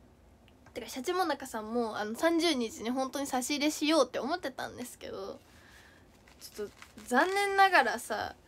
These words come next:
これで台風、もし今からめっちゃ速度加速してって、まあ、てるてるを今から作るから、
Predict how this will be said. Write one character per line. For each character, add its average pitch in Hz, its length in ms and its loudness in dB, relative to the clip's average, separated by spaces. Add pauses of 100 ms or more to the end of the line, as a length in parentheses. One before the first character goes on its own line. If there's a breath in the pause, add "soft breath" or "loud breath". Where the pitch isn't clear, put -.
(380 loud breath)
こ 302 140 0
れ 370 100 4
で 381 140 4
台 381 260 6
風、 330 720 4
も 349 120 6
し 330 180 2
今 339 240 8
か 240 100 4
ら 214 80 0
め 226 220 -2
っ 277 100 -4
ち 392 100 2
ゃ 403 40 2
速 440 260 6
度 247 120 4
加 - 180 -10
速 302 280 -4
し - 80 -6
て 302 160 -4
っ - 20 -10
て、 - 440 -10
ま 226 120 2
あ、 240 40 2
て 339 120 2
る 269 100 -2
て 247 100 2
る 226 100 0
を - 20 0
今 254 180 0
か 196 120 -4
ら - 40 -10
作 - 180 -6
る 269 120 -2
か - 120 -6
ら、 226 200 4